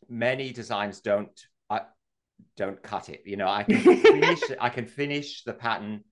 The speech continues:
Speaker 1: exactly how I perhaps would have liked or, uh, uh,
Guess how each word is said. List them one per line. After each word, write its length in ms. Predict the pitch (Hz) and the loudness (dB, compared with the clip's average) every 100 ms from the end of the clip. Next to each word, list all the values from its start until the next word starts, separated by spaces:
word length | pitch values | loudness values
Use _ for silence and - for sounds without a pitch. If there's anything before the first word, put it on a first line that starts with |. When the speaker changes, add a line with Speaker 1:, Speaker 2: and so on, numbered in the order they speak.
| _ _ _ _ _ - | _ _ _ _ _ -14
Speaker 1:
exactly 400 | 120 143 143 131 | -2 -2 0 2
how 180 | 120 | 2
I 220 | 107 104 - - | 2 0 -4 -10
perhaps 320 | 104 - - _ _ _ _ _ _ _ | -12 -12 -20 _ _ _ _ _ _ _
would 120 | 104 95 | -14 -12
have 120 | 101 | -6
liked 240 | 104 - _ _ _ - | -4 -6 _ _ _ -10
or, 140 | 104 | -6
uh, 120 | 101 | -6
uh, 60 | - | -8